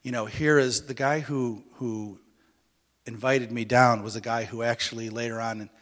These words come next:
told me that he had been in prison and that he, uh, was very nervous about telling me that. But something happened between him and I, and I just kind of wrap up my testimony by saying something that the world would look as having no value, a community that was in the ten poorest,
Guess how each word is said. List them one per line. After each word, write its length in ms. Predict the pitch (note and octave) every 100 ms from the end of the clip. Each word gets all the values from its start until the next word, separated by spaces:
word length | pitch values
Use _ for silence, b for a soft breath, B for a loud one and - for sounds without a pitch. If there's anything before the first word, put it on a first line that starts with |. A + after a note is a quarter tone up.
| b
told 260 | - C3 C3+
me 120 | A2+
that 160 | G#2+ G2+
he 100 | A#2+
had 100 | G#2+
been 140 | A2
in 140 | G#2+ G2
prison 580 | - B2 A2+ A#2 A2+ A2 B B B B -
and 180 | G#2+
that 160 | G#2 G2
he, 420 | - A#2 A2 G#2
uh, 300 | - G2 F2+
was 160 | F#2+ G2+
very 240 | A#2+ A2+
nervous 400 | A2 A2+ A2 G#2+
about 180 | G#2+ G2
telling 360 | - B2 A#2 G#2
me 100 | G2
that. 260 | G2 G2
But 220 | B2 -
something 320 | - F#3 G3 D3
happened 340 | C#3+ C3+ A#2
between 320 | A2+ - A#2+
him 160 | G#2 A2+
and 100 | A2
I, 200 | A2+ G2 F2+
and 220 | A2+ G#2+ - b b b b
I 80 | D3
just 220 | D3+ -
kind 160 | D3+ C3+
of 240 | G#2+ G#2+
wrap 240 | B2+ C3
up 100 | B2+
my 140 | B2+ A#2+
testimony 540 | - C3+ - A#2+ A#2+
by 100 | A#2
saying 320 | A2+ B2 A#2
something 360 | A2+ C#3 C#3 D3
that 140 | A#2+
the 80 | B2
world 260 | A2+ B2 A#2+
would 140 | A2
look 160 | A#2 A2+
as 240 | G#2+ G#2 -
having 300 | - A#2+ A2+
no 200 | A2+ A#2+
value, 360 | A2+ A2+ G#2 G2+
a 40 | G2+
community 400 | - A#2 A#2+ A2+
that 140 | A2
was 120 | A2+
in 100 | A2
the 80 | A2
ten 280 | G#2+ A#2+ A#2
poorest, 560 | - B2+ G#2+ G2 -